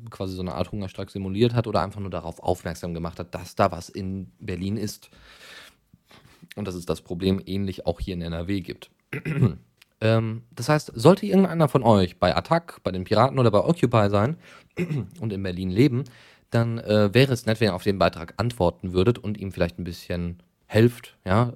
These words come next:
äh, eben solche Arbeit weiterzuführen und eben ihm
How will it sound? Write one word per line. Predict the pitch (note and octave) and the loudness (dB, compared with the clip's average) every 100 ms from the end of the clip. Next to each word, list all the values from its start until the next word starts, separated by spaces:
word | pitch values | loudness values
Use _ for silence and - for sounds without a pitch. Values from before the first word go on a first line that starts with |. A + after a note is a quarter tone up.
| - | 2
äh, | G2+ | 2
eben | - G2+ G2+ G2 | 0 -6 -6 -4
solche | F#2+ G2 - G2 - | 0 0 0 -2 0
Arbeit | F2+ F#2 F#2 - _ | 0 0 -2 -4 _
weiterzuführen | F2 F2+ F2 F2 - F2+ | -4 -4 -8 -10 -8 -8
und | - E2+ E2+ | -8 -10 -8
eben | F2 F2+ F2 E2+ | -10 -8 -8 -8
ihm | - G2 G2 G#2 | -10 -10 -10 -14